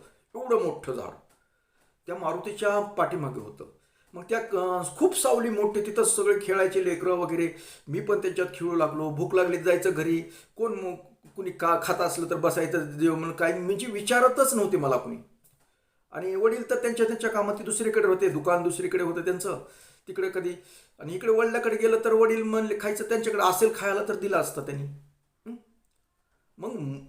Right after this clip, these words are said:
वडिलांना मी मुलगा त्यांचा आहे, त्याची काळजी करावी लागते असं काही त्यांना, मला तरी काही जाणवत नव्हतं त्यावेळेस. कारण त्यांनी कधी असं म्हणजे आवर्जून वगैरे काही म्हटले नाहीत काही. हं?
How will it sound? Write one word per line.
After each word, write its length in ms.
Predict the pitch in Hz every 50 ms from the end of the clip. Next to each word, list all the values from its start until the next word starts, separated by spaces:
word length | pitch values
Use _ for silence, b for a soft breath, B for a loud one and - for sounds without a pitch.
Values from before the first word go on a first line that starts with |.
| - _ -
वडिलांना 840 | 127 123 131 131 139 160 185 202 208 208 208 214 214 220 220 214 202
मी 160 | 196 208 208
मुलगा 440 | 185 175 170 165 170 175 185 190 185
त्यांचा 420 | - 160 156 151 147 - 175 165
आहे, 340 | 147 139 143 147 156 156 143
त्याची 320 | 123 - 131 127 - 156
काळजी 480 | 147 - 139 127 127 127 127 135 147 147
करावी 380 | 143 139 127 127 131 135 139 135
लागते 380 | 127 123 - - - 143 143
असं 160 | 143 - 151
काही 200 | 147 143 170 165
त्यांना, 200 | 175 180 175 185
मला 180 | 170 165 165 180 180 214
तरी 80 | 220
काही 160 | 214 233 226
जाणवत 380 | - 190 175 170 180 170 170 -
नव्हतं 240 | 156 139 - - -
त्यावेळेस. 400 | 127 117 117 117 113 - - - B B B B B
कारण 160 | 165 165 165
त्यांनी 240 | 165 196 190 196 190
कधी 300 | 196 185 175 185 180 185
असं 220 | 175 170 170 170
म्हणजे 200 | 165 165 165 160
आवर्जून 600 | 143 135 135 143 151 160 147 143 147 143 143 - B B B B B B
वगैरे 240 | - 135 139 147 147
काही 180 | 143 143 139 139
म्हटले 440 | 139 131 120 120 - - 143 143 143
नाहीत 220 | 143 139 135 139 -
काही. 220 | 131 127 127 131 127 - - - - - -
हं? 120 | 165 196